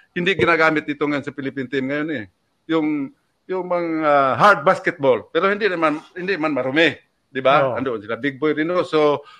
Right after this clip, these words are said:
Speaker 1: si Timbong Melencio, Sonny Jaworski.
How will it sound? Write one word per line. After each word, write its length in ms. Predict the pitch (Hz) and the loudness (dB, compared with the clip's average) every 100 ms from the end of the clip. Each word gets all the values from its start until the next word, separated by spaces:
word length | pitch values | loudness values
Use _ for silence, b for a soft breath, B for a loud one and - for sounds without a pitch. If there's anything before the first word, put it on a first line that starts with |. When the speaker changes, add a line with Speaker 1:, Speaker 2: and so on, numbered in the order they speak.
| B | B
Speaker 1:
si 220 | _ 127 120 | _ -2 2
Timbong 340 | 147 160 160 | 4 6 6
Melencio, 800 | 151 165 180 175 165 160 156 - _ _ | 8 8 6 4 4 4 4 0 _ _
Sonny 320 | - 135 143 | 0 0 0
Jaworski. 680 | 139 175 170 254 165 147 147 | 2 2 2 0 0 0 0